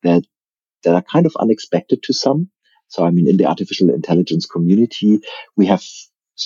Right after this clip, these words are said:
somehow foreseen that at some point of time, there will be things like Chat G P T, which is currently an on, hot, ongoing issue. But there are so many other examples, right? So for me, it's just one, one out of many examples of what you can achieve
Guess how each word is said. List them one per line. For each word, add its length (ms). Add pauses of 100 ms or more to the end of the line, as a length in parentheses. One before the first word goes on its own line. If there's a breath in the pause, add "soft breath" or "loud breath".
(160)
somehow 460
foreseen 720
that 120
at 100
some 200
point 240
of 120
time, 280
there 160
will 180
be 140
things 420
like 160 (180)
Chat 280
G 160
P 120
T, 260
which 200
is 140 (200)
currently 380
an 80 (100)
on, 360 (400 soft breath)
hot, 180 (100)
ongoing 720
issue. 360 (320 loud breath)
But 100
there 120
are 20
so 180
many 220
other 200
examples, 640
right? 200
So 160
for 100
me, 140
it's 120
just 220
one, 300 (220)
one 280
out 140
of 100
many 340
examples 760 (360 loud breath)
of 140
what 160
you 100
can 160
achieve 520